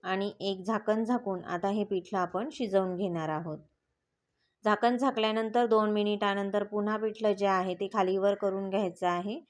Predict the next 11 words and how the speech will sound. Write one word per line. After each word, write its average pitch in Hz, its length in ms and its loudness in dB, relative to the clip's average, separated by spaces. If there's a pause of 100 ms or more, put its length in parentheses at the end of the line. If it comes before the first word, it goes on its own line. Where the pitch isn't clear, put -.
(360)
म्हणजे 190 260 -2
ते 196 160 0
व्यवस्थित 202 560 0
सगळीकडे 190 560 -2 (680)
शिजतं 233 420 -2
आणि 180 300 0
खाली 202 240 0
चिपकत 202 420 -2
नाही. 165 300 -6 (260)
तर 185 160 2
आता 196 380 2